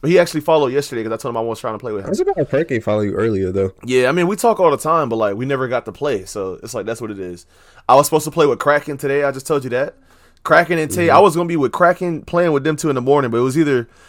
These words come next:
Speaker 1: get up, brush my teeth, get on this game,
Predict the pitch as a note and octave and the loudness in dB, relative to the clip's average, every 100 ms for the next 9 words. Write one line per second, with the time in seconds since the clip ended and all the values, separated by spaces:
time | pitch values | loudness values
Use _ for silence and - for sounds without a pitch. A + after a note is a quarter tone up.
0 | _ - G#2+ G3 F3+ G3+ - _ A#2+ D#3 | _ -8 4 8 10 8 6 _ -2 0
1 | E3+ F3 E3 F#3 F#3 - A2+ D#3 D#3 C#3+ | 2 0 0 -4 -8 -6 0 2 2 0
2 | A#2 E3 D3 B2+ B2 | -2 -2 -2 -4 -8